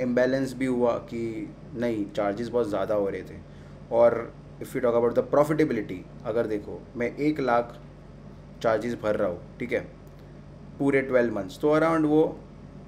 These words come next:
ट्वेल्व लाख हो जा रहे हैं, ठीक है। तो ट्वेल्व लाख हो जाएंगे, तो at the long term perspective में देख रहा हूँ, ठीक है, मैंने इतने बड़े trades तो नहीं लिए जो कि वन लाख के मेरे दिन के risk हो, पर at the long ये मुझे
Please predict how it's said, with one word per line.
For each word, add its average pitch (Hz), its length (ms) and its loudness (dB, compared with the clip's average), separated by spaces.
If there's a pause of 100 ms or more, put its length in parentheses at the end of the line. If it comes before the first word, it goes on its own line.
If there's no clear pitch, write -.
(140)
ट्वेल्व 135 300 4
लाख 127 220 2
हो 104 80 0
जा 90 140 -2
रहे 87 120 -10
हैं, 85 100 -16 (600)
ठीक 131 120 -8
है। 113 80 0 (360)
तो 117 80 -8 (100)
ट्वेल्व 123 260 4
लाख 151 160 4
हो 131 100 0
जाएंगे, 120 380 4 (600)
तो 139 120 0 (120)
at 131 220 2
the 151 80 6 (100)
long 135 300 4
term 165 140 2
perspective 117 420 0
में 104 80 0
देख 95 160 -4
रहा 95 100 -6
हूँ, 95 80 -8
ठीक 139 120 -6
है, 90 160 -4 (240)
मैंने 110 180 -2
इतने 117 240 -2
बड़े 120 260 2 (120)
trades 117 380 -2
तो 131 100 0
नहीं 131 160 0
लिए 123 220 0
जो 110 180 -2
कि 107 120 -6
वन 107 220 -2
लाख 110 400 -2
के 117 80 -4
मेरे 107 200 -4
दिन 104 240 -4
के 107 240 0 (440)
risk 131 200 0
हो, 123 160 -6 (500)
पर 165 240 4
at 151 120 -2
the 160 80 10 (120)
long 127 320 4 (400)
ये 143 240 4
मुझे 139 640 0